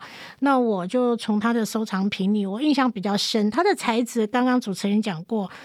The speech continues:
除了有棉麻，那事实上有些家族里还有我们看到香蕉丝，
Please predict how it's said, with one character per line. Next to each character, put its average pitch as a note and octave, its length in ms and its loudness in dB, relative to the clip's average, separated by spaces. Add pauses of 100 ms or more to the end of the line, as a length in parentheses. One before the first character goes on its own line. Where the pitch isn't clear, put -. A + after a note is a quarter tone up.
(140)
除 A#3+ 200 0
了 A#3+ 120 4
有 G3 180 0
棉 F3 300 -2
麻， G3 460 0 (300)
那 C#4 140 2
事 E4 160 2
实 C#4+ 100 4
上 B3+ 260 2
有 G3 140 0
些 A3 160 2
家 G#3+ 240 2
族 G3 220 -2
里 E3 160 -4
还 F#3+ 180 -4
有 G3+ 160 0
我 F3+ 140 -2
们 G3+ 160 -2
看 A3+ 180 0
到 A3+ 300 -2
香 B3+ 240 2
蕉 C#4 180 2
丝， C#4 400 -4